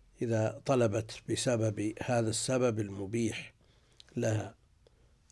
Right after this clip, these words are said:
أن تطلب الطلاق، فإن كان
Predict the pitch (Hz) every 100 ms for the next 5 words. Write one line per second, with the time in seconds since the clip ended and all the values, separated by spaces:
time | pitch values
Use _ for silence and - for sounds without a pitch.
0 | - 110 117 113 110 98 - 107 101 127
1 | 147 - _ _ - - - 117 110 113
2 | 135 123 113 113